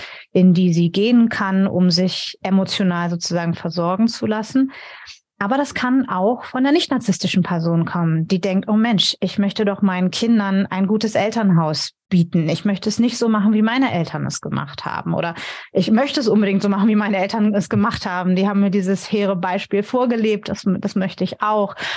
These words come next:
Und raufen wir uns doch noch mal zusammen. Da gab es doch eine Basis, ne, in der Erinnerung auch an die erste Phase, die Lovebombing-Phase.“ Das heißt, das kann von beiden Seiten ausgehen und dadurch kommt es zu dieser On-Off-Dynamik.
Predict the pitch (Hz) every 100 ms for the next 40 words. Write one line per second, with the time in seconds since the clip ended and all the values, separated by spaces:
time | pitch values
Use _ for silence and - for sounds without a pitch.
0 | - - _ - 101 196 - - - 196
1 | 208 247 220 170 170 156 175 160 165 156
2 | - 165 156 147 151 156 175 196 180 180
3 | 196 240 208 151 - 160 147 147 147 143
4 | - 202 240 175 170 160 170 170 160 160
5 | 165 - 160 156 160 165 - 165 170 175
6 | - - - 175 170 170 - - 185 180
7 | - - - - 202 - - - - -
8 | _ - 185 233 226 226 262 240 202 214
9 | 208 208 220 214 214 226 202 190 233 -
10 | 220 226 - 202 208 - 190 - 147 -
11 | 165 151 - 50